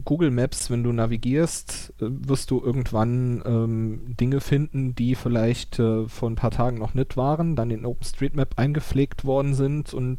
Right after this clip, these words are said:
jetzt plötzlich in deiner, äh, Map, äh, auf Android oder ios auftauchen, in der Google App. Ähm, das, äh, ganze Ding, äh, oder das ganze Projekt OpenStreetMap,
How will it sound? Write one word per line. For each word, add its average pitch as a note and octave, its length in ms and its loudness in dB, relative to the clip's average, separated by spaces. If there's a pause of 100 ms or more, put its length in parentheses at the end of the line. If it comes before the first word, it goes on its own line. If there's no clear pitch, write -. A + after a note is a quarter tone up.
(120)
jetzt - 300 2
plötzlich B2 380 0
in B2+ 80 -2
deiner, A#2 400 2 (520)
äh, A#2 180 2
Map, B2 280 2 (240)
äh, C3+ 60 0
auf B2+ 420 0
Android D3+ 460 0
oder C3+ 360 0
ios C#3 360 0
auftauchen, G2 540 -2
in B2 100 -4
der A2+ 100 2
Google B2 280 0
App. - 180 -6 (760)
Ähm, G#2 400 0 (920)
das, - 360 2
äh, A2+ 460 2 (340)
ganze C3 800 2 (840)
Ding, D#3 340 4
äh, A2 160 0 (160)
oder G#2+ 160 -2
das A#2+ 160 0
ganze - 260 2
Projekt A#2+ 440 0
OpenStreetMap, C#3+ 800 0